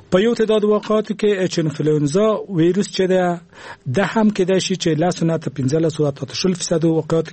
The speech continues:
کې اچ انفلوئنزا د دې ویروس سبب شي، د دغو زکامو رزش س-، سبب شي. او یو تعداد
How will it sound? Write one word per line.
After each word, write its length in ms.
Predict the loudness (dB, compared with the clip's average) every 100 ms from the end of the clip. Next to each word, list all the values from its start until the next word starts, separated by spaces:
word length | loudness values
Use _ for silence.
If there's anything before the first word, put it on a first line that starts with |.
| 0
کې 100 | 0 -2 -14 -18 -4
اچ 160 | -2 0
انفلوئنزا 560 | -2 0 2 2 2 0
د 80 | 0
دې 40 | 0
ویروس 440 | 0 0 -2 -4
سبب 320 | -4 -2 -4
شي، 180 | -6 -8 -10 -20 -20 -18 -16 -4
د 100 | 0 0
دغو 140 | 0
زکامو 440 | 0 0 2 2 2
رزش 380 | 0 0 -2 -2
س-، 400 | -4 -4 -2 -2 0
سبب 260 | 0 0
شي. 140 | 0 0
او 220 | 2 2
یو 120 | 2
تعداد 360 | 2 2 2 2